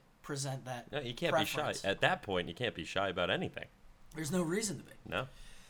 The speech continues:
Speaker 1: On to the next piece of news from On the Mark, Pony Express.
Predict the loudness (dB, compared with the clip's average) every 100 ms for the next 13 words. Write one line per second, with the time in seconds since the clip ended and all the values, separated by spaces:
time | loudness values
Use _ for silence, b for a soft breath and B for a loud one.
0 | B B B B 0 6 6 6 0 4
1 | 4 4 -2 -4 -4 2 4 6 6 6
2 | 4 6 6 4 2 4 8 8 8 4
3 | 6 6 6 2 -2 2 2 2 0 0
4 | 2 2 2 6 8 8 6 -2 -4 -6
5 | -8 -10